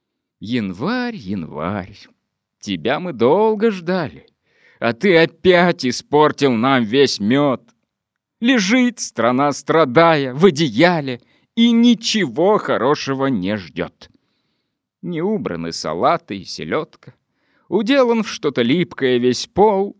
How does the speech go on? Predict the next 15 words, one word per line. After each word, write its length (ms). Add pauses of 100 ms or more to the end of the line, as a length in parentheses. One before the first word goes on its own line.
(100)
и 180
на 160
столе 560
оставшаяся 880
водка 560
как 400
будто 720
с 100
грустью 720
смотрит 640
на 200
рассол. 600 (1600)
«Не 260
может 760
быть!» 680